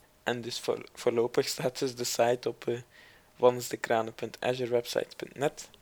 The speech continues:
Allemaal naartoe gaan. Even, eh, reclame. Eh, maar het is de site die je al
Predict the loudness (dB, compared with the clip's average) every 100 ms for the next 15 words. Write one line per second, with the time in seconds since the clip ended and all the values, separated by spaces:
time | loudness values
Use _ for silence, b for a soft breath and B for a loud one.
0 | -20 -20 -20 -20 -20 2 8 8 6 -4
1 | -10 -8 -4 -2 -2 -6 b b b b
2 | b b b b b _ -20 -20 -12 -10
3 | -6 -6 -6 -8 -6 -6 -6 0 0 0
4 | -6 -12 -16 b b b b b b _
5 | _ -8 -8 -2 -2 0 -4 -4 2 4
6 | 4 0 0 0